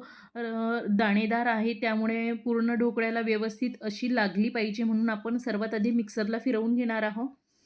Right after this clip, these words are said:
तर येथे मी सत्तर ग्रॅम लिंबू पावडर घेतलेली आहे. प्रमाण परत सांगते,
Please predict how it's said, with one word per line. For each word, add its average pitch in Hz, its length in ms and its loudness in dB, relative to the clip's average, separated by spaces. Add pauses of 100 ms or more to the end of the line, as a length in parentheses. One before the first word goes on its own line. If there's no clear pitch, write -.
(380)
तर 233 140 -6
येथे 233 460 -2
मी 247 340 2 (280)
सत्तर 254 520 -6
ग्रॅम 226 320 -4 (260)
लिंबू 220 340 -4
पावडर 240 340 -2
घेतलेली 233 460 -2
आहे. 214 340 -2 (160)
प्रमाण 220 320 -4
परत 233 240 -4
सांगते, 247 640 -4